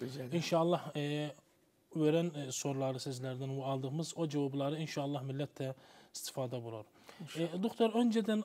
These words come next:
Speaker 2: açağın və konuşağın bir müxtasar bir şəklində, e,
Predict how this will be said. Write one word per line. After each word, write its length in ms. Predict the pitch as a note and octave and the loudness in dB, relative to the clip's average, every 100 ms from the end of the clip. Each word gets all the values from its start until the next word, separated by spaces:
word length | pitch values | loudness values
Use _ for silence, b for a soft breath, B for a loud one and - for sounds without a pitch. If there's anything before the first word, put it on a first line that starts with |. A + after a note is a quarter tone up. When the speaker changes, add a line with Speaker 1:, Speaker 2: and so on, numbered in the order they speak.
| F3+ | 2
Speaker 2:
açağın 480 | - G3+ F#3+ G3 G3 | 4 4 4 2 -2
və 240 | D3 C#3 C3 B2 - | -4 -4 -4 -6 0
konuşağın 640 | E3+ E3+ - F3+ F3+ E3 | 0 2 0 0 0 0
bir 180 | E3+ D#3+ | -4 -4
müxtasar 600 | D#3 D3+ D3 D3 - D#3+ | -4 -4 -2 -6 -4 -4
bir 100 | C#3 - | -4 -8
şəklində, 500 | - B2+ A#2+ A#2+ D#3+ E3+ - B B B B B | -8 -8 -6 -4 -2 -4 -8 B B B B B
e, 100 | - | -6